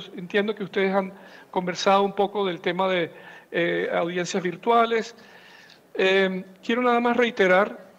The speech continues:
en el mensaje de que nuestra visión de las audiencias híbridas es, eh, no, no es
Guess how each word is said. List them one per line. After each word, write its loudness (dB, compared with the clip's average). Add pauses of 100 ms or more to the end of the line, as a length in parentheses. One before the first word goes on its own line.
(120)
en -2
el -2
mensaje 2
de -6
que -4
nuestra 0
visión -2
de -2
las 0
audiencias 0 (100)
híbridas 0
es, -2 (480)
eh, -8
no, 0
no 4
es 0